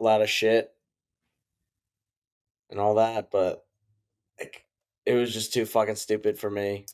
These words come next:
Like, I, I still don't, like, understand. Like, I feel like it's too blown out of proportion. Like, it would never happen. Like, no one will ever get into, like, a road rage incident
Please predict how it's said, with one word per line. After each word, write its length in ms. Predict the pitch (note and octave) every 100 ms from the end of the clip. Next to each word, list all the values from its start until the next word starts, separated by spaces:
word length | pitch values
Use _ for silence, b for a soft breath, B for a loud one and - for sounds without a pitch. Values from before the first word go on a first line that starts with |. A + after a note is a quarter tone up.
| -
Like, 160 | G#2+
I, 160 | G#2+ G#2+ - _ -
I 60 | A2+
still 580 | - - A2+ A2+ G#2+ - _ _ _ _
don't, 260 | G#2+ G#2+ - _ _ _ _ _ _ _
like, 180 | A2 G#2+
understand. 680 | - A2 A2 G#2 A2 G#2+ G#2+
Like, 120 | G#2
I 80 | G2+
feel 220 | - A#2+
like 120 | A#2
it's 200 | A2+ G2
too 260 | - - A#2+
blown 320 | A2 G#2+ A2
out 140 | G#2+ G#2
of 100 | -
proportion. 760 | G#2 - G#2 G#2 A2+ A2+ A2 - _ _ _ _ _ _ _ _
Like, 160 | - A2
it 160 | A2+ -
would 200 | G#2+ G#2+
never 400 | A2 A2 A2+ A2
happen. 600 | A2+ G#2+ A2+ A2+ A2 A2+ _ _ _ _ _ _ _
Like, 180 | G#2+ G#2
no 140 | A#2 C3
one 260 | F3 E3+
will 180 | C3 C3
ever 300 | G#2 A#2 A#2+
get 160 | A2+ G#2+
into, 180 | A2+
like, 140 | A#2+ A2+
a 80 | A2
road 300 | G2+ A2 A2
rage 260 | A#2+ A#2
incident 520 | A#2+ A#2 B2+ C3 B2+